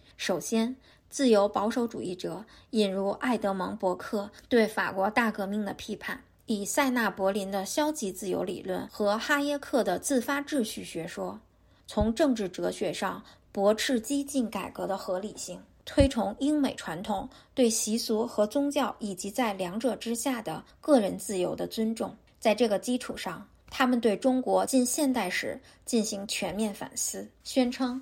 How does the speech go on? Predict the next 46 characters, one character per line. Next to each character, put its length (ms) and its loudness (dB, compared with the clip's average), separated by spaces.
百 200 0
年 240 0
中 240 2
国 280 2
知 140 0
识 140 0
分 300 0
子 160 -6
的 120 -4
过 220 -2
错 220 -4
在 260 -2
于 260 -10
不 140 6
给 220 4
温 280 2
和 200 2
改 200 -4
良 260 -8
以 120 -8
充 260 0
足 140 -4
的 120 -6
时 200 -8
间， 300 -10
过 200 6
高 260 6
的 160 6
估 260 0
计 320 -2
激 240 2
进 260 0
变 300 -2
革 300 -4
所 300 -4
带 240 -2
来 180 -8
的 160 -4
收 300 -2
益， 260 -8
忽 240 6
视 200 4
其 220 -4
对 280 2
群 340 -4
体 340 -6